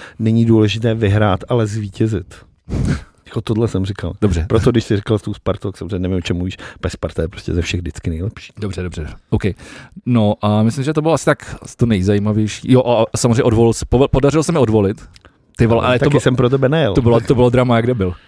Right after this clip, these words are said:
Speaker 1: Jo.
Speaker 2: To bylo drama,
Speaker 1: Tak
Speaker 2: jak
Speaker 1: počkej, tak pojďme si nakonec, pojďme si konečně, ty vole, ťuknout.
Speaker 2: Na toho pre-, na prezidenta.
Speaker 1: Na prezident Petr Pavel Plechová prdel.
Speaker 2: Eh, ne, je to P P P P P P P.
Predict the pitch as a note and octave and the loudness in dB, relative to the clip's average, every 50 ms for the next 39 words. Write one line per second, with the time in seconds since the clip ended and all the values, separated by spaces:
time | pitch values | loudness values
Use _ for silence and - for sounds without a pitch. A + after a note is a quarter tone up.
0 | - - - - - - - - A#2 A#2 G#2+ G#2 G#2 G#2+ G#2+ G#2 G#2 G#2 A2 A#2 | -20 -20 -20 -20 -20 -20 -14 -8 -6 -4 -4 -2 2 2 2 2 2 2 2 2
1 | - A2 - F#3 - - - A3+ G#3 A3+ F3 - F3+ E3+ E3+ F3+ G3 E3+ G#3 G3 | 2 4 4 4 2 4 2 2 2 2 2 2 0 0 2 0 0 2 2 0
2 | F3+ D3 - F#3 F#3+ - F3 D#3 D#3 G3 G3+ - A3 F#3 - D#3 C#3+ D3+ C#3 - | 0 0 0 -2 0 0 0 0 0 0 0 0 -2 -2 0 0 -2 -2 -2 -4
3 | E3 D#3+ D3+ D#3+ D#3 E3+ D#3+ - - A2 - - B2+ B2 A#2+ A#2 B2+ C3 B2+ E3 | -6 -4 -4 -4 -2 -2 -4 -6 -8 -14 -12 -8 -6 -6 -2 2 2 2 4 4
4 | F#3 F#3 - D3+ D3+ D3+ - F3 F3 F#3 G3 F#3+ F3+ - E3+ B2+ G#2+ G2+ - - | 2 2 2 2 2 2 2 2 2 4 4 2 2 4 2 2 2 0 -4 -10
5 | - C3 C3+ C#3+ C#3 B2 _ _ _ _ - D3+ D3 D3 D3 B2 E3+ E3 E3+ E3+ | -2 0 2 2 2 0 _ _ _ _ 0 0 2 2 2 0 0 0 0 0
6 | D#3+ D3+ - - C#3+ - - D#3+ C#3 - D3+ C#3+ C#3+ C#3 C3+ - - C#3 A#2+ - | 0 -2 -2 -2 -2 0 0 -2 -2 0 -2 0 0 0 -2 -2 -4 -6 -6 -2
7 | - C#3 B2 A#2+ A#2 - B2+ B2+ A2 F2+ E2+ F2 E2+ - _ _ _ _ - B2 | -2 -2 -2 -2 -4 -6 -10 -8 -8 -10 -12 -12 -14 -20 _ _ _ _ -10 -8
8 | A#2 A2 G2+ G2+ - - A2 A#2 B2 B2 A#2+ - C3 A#2+ A2 - B2 A#2+ A#2 - | -6 -6 -6 -6 -8 -6 -4 -2 0 0 0 2 2 0 0 2 0 0 2 2
9 | C3 B2 A#2 - B2+ A#2+ A#2 - B2 A#2+ A#2 G#2+ - A#2 A2+ G#2+ - A#2 A2+ A2 | 2 2 2 2 2 0 2 2 2 0 0 2 0 0 0 2 0 0 0 0
10 | - - G#2+ G#2 G#2 G#2+ | 0 0 -2 -2 -2 -4